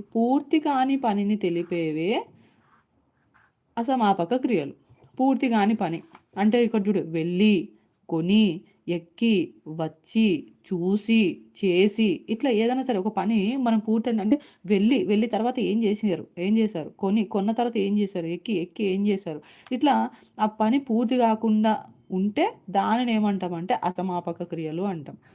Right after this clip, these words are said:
ఓకేనా? ఎప్పుడైతే పని పూర్తవుతుందో దాన్ని ఏమంటామో సమాపక క్రియలు అంటాము. ఒక పూర్తయిన పనిని తెలిపే వాటిని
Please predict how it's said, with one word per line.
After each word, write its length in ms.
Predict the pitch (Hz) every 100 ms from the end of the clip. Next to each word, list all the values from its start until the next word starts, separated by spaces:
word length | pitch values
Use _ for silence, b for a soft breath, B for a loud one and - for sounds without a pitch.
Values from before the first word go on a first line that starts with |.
| b b 196
ఓకేనా? 420 | 202 294 247 156 B B 180
ఎప్పుడైతే 500 | 190 233 240 240 226
పని 260 | 185 202
పూర్తవుతుందో 880 | 208 180 185 202 180 175 160 165 226
దాన్ని 420 | 220 165 180 208
ఏమంటామో 500 | 190 180 170 165 196
సమాపక 640 | 240 185 175 185 190 202 196
క్రియలు 580 | 196 156 147 151 240 466 b b _
అంటాము. 840 | 151 143 143 143 139 147 156 147 - _
ఒక 140 | 147 160
పూర్తయిన 560 | - 165 202 220 226
పనిని 320 | 220 196 190
తెలిపే 300 | 190 185 180
వాటిని 520 | 175 165 170 175 147